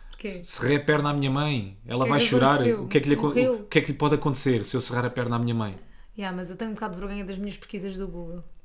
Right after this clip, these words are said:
Speaker 2: O que é que tu já pesquisaste assim estranho?
Speaker 1: Não,
Speaker 2: Não te
Speaker 1: estranho,
Speaker 2: lembras de nada?
Speaker 1: não.
Speaker 2: É sempre cenas relacionadas com dor,
Speaker 1: É,
Speaker 2: não é?
Speaker 1: é sempre cenas com
Speaker 2: Mas
Speaker 1: dor.
Speaker 2: tu
Speaker 1: Eu posso ir
Speaker 2: pesquisas
Speaker 1: aqui
Speaker 2: logo,
Speaker 1: ao
Speaker 2: tu és mesmo o contrário
Speaker 1: Logo.
Speaker 2: de mim.
Speaker 1: Logo.
Speaker 2: Dói-te um bocadinho o ombro, sentes uma comichãozinha. Tenho uma comichão no ombro, a que se deve?
Speaker 1: A que se deve?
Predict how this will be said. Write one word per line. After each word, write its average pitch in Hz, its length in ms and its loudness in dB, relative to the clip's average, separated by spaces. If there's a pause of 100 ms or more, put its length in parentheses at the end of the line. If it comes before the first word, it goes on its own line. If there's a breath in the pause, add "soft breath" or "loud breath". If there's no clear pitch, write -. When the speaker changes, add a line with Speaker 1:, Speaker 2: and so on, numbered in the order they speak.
Speaker 2:
O 120 80 -10
que 147 100 0
é - 20 4
que 123 80 -2
tu - 40 -8
já 127 80 -4
pesquisaste 95 420 -8
assim - 180 -12
estranho? 90 380 -8 (260)
Speaker 1:
Não, 370 140 -6
Speaker 2:
Não 349 60 -8
te - 40 -8
Speaker 1:
estranho, 113 220 -4
Speaker 2:
lembras 120 220 4
de 117 60 2
nada? 95 200 2
Speaker 1:
não. - 460 4
Speaker 2:
É 160 80 6
sempre 165 220 4
cenas 139 180 4
relacionadas 113 500 0
com 110 160 -6
dor, 98 140 -2
Speaker 1:
É, 104 120 -4
Speaker 2:
não 98 80 -2
é? - 80 -8 (100)
Speaker 1:
é 202 60 -8
sempre 233 200 -8
cenas 208 260 -8
com 120 120 -6
Speaker 2:
Mas 123 140 0
Speaker 1:
dor. 175 100 2
Speaker 2:
tu - 40 -4
Speaker 1:
Eu - 40 -4
posso 294 140 4
ir - 20 4
Speaker 2:
pesquisas 233 180 4
Speaker 1:
aqui 208 60 0
Speaker 2:
logo, 240 180 6
Speaker 1:
ao - 40 -6
Speaker 2:
tu 135 100 0
és 120 140 4
mesmo 147 160 0
o - 40 -4
contrário 180 360 4
Speaker 1:
Logo. 190 80 0
Speaker 2:
de 180 60 6
mim. 190 420 2
Speaker 1:
Logo. 190 420 -10
Speaker 2:
Dói-te 143 240 2
um 147 40 2
bocadinho 147 420 4
o 147 120 6
ombro, 190 540 2 (400)
sentes 147 400 0
uma 147 140 2
comichãozinha. 147 640 0 (280 loud breath)
Tenho 196 200 2
uma 202 160 2
comichão 185 420 2
no 180 200 4
ombro, 117 460 2
a 143 100 0
que - 140 -4
se - 160 -2
deve? 143 400 4
Speaker 1:
A 247 60 -6
que - 100 -10
se - 140 -8
deve? 196 280 -2